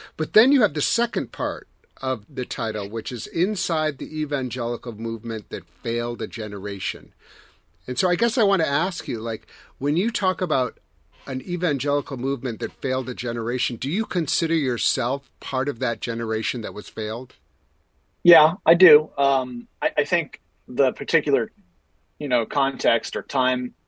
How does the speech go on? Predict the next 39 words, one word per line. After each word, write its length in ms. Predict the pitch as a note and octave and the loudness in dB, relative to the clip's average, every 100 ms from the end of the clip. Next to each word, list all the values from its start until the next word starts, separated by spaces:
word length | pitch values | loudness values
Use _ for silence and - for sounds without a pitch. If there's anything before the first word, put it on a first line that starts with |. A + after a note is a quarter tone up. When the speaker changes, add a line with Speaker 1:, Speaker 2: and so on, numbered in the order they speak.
| _ | _
Speaker 2:
that 120 | - | 0
we're 120 | B2 A2+ | 2 2
talking 380 | - D3+ D#3 | 6 6 6
about 420 | A#2+ A#2 A2 A2 B2 | -2 2 2 2 2
is, 400 | A#2+ A2 - - | 0 0 -6 -8
you 100 | D#3+ | -6
know, 80 | B2 | 0
my 100 | A#2+ | 0
parents' 360 | - D#3 C#3+ - | 4 4 4 2
generation 560 | C#3 A#2+ A#2 - A2+ | 0 2 0 0 0
that 240 | A2+ A#2+ - | 0 0 -2
came 200 | D3+ B2+ | 0 4
out 140 | A#2+ | 4
of 80 | A2 | 4
the 60 | |
Jesus 420 | G#2 B2+ B2+ C3 C#3 | 0 0 2 2 2
movement 300 | C3+ B2 A2+ | 2 2 0
in 60 | |
the 60 | G#2+ | 0
seventies 600 | - A#2 C3+ D#3 E3+ - - - _ _ _ - | 4 4 4 0 -2 -8 -14 -20 _ _ _ 0
and 160 | B2+ | 4
then 200 | B2+ A#2+ | 4 2
built 380 | A2+ C#3+ C3+ C#3 | 4 8 8 6
churches 640 | - C#3+ C3+ - B2 A2+ | 2 4 4 4 0 2
over 160 | A#2+ A#2 | 0 0
the 100 | A2+ | 0
next 480 | A#2+ A#2 - - - _ - | 2 0 -4 -12 -16 _ -4
ten 220 | B2+ A#2+ | 0 0
to 40 | |
twenty 300 | A2 C3 A#2 | 0 0 2
years. 680 | G#2+ A2+ B2+ G2+ F#2+ - - - - _ _ | 0 4 4 4 0 -6 -12 -16 -20 _ _
I'm 180 | A#2+ A#2 | -2 0
the 80 | A#2 | 0
child 400 | - A#2 A#2 A#2+ | 2 6 6 4
of 140 | A#2 | 0
that 160 | A#2 A#2 | 2 2
generation. 720 | A#2 A2+ A2 A#2 C3+ G#2 G#2 _ _ _ _ _ | 2 0 0 2 2 -2 -6 _ _ _ _ _
And 300 | - B2 A#2+ | -2 2 6
I, 200 | A#2+ A#2 | 8 6